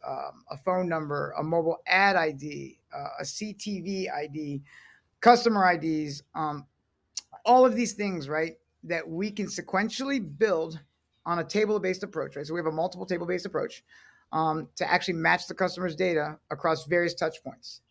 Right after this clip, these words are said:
and devices, right? Um, and so if you think about it, it's like, it's, it, when I look at the back end, <laughs> uh, hierarchy of how our developers have done this, I mean, much smarter people than I,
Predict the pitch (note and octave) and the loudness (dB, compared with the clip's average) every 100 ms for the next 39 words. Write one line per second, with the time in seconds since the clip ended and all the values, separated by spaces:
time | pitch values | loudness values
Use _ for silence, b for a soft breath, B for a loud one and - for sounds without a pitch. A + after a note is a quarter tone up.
0 | _ D#3+ D#3 D3 C#3 C3 _ - - D3 | _ -8 -6 -6 -6 -10 _ -20 -4 -2
1 | D#3+ - _ _ b b b b b E3+ | -2 -4 _ _ b b b b b 4
2 | E3+ E3+ E3+ - _ _ F3+ G3 G3 F3+ | 6 6 2 -6 _ _ 2 8 6 6
3 | F#3 A3 G#3 E3+ E3+ E3+ F3 E3+ - C#3 | 2 4 6 6 4 2 -2 -2 -10 -12
4 | - F#3 F#3+ G#3 G#3+ G#3 F3 D3 F3 F3 | -10 -4 2 4 4 2 0 6 6 6
5 | F3 E3+ D#3+ - - - D#3 D3+ D3 D3+ | 2 2 0 -4 -10 0 2 4 0 -4
6 | C#3+ B B B B - G3+ G3+ F3+ F#3 | -12 B B B B 4 8 10 8 2
7 | D3+ F3 F3 E3 D#3+ E3+ D#3+ D#3 D3 C#3+ | 2 4 4 2 2 2 2 0 0 0
8 | E3 D#3+ C#3+ D#3 D#3+ F#3 F#3 F#3 F3+ D#3+ | -2 -2 -4 -4 0 0 0 0 0 0
9 | F3+ D#3 D3+ D#3 D#3+ D3 | -2 0 -2 0 0 0